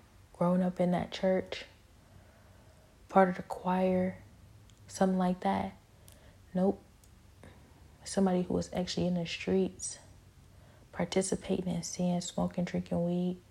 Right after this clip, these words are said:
but every single day, reading my Bible and trying to be better. God said this a bunch of different times when he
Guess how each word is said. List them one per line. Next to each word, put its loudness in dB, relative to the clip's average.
but 0
every 4
single -2
day, -2
reading 2
my 0
Bible -2
and -2
trying -4
to 0
be -2
better. -2
God 2
said 0
this -2
a -2
bunch 0
of 2
different -2
times -4
when 0
he -2